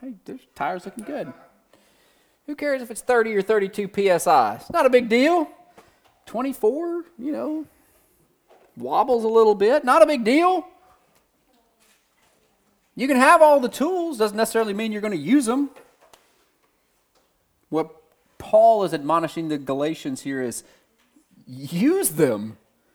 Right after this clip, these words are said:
Feed them. Walk in them. Who does it? I mean, how many of us don't love goodness? Goodness is good, right? Goodness is awesome.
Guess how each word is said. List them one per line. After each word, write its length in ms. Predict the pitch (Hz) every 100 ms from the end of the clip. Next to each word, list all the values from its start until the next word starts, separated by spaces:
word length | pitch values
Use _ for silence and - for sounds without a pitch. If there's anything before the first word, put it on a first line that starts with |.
| _ _ _
Feed 460 | - - 320 392 220
them. 240 | 175 135
Walk 340 | 156 285 403 349
in 140 | 247
them. 460 | 170 135 101 92 95 _ _ _ _ _ _ _ _ _
Who 160 | 320 403
does 240 | 349 330
it? 60 | 294
I 60 | 254
mean, 240 | 254 233 - _ _
how 400 | - 285 359 370
many 260 | 339 294 -
of 280 | 247 269
us 420 | 247 233 - - - _ _ 139
don't 500 | 123 214 262 277 - - _ _
love 580 | 151 190 262 262 254 220 - - 139 120
goodness? 720 | 240 339 302 165 - - - _ _ _ _ _ _ _ _ _ - 127
Goodness 440 | 240 370 359 -
is 160 | 285 196
good, 340 | 233 349 320
right? 540 | 180 190 269 349 - - _ _ _ _ _ _ _
Goodness 420 | 196 277 349 311 302
is 140 | 262
awesome. 640 | 294 320 - 294 175 107